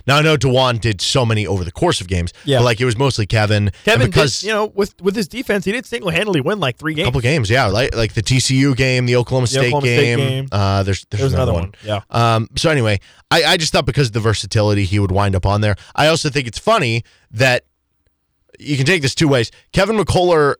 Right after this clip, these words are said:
Speaker 1: ended up on the Naismith semifinalist award list.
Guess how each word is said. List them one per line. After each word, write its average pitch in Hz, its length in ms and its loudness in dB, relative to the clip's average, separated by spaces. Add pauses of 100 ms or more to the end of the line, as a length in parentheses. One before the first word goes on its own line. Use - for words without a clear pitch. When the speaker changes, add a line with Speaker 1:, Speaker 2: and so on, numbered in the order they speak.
Speaker 1:
ended 151 240 0
up 135 120 2
on 135 120 0
the 120 80 0
Naismith 135 720 0 (840)
semifinalist 123 1080 0
award 95 320 0
list. - 420 -4